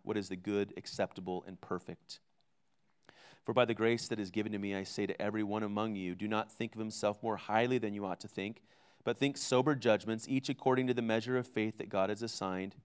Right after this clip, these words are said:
For as in one body we have many members, and the members do not all have the same functions. And so, though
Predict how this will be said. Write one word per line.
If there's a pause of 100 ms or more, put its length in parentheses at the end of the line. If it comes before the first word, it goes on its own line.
(420)
For
as
in
one
body
we
have
many
members, (480)
and
the
members
do
not
all
have
the
same
functions. (500)
And
so,
though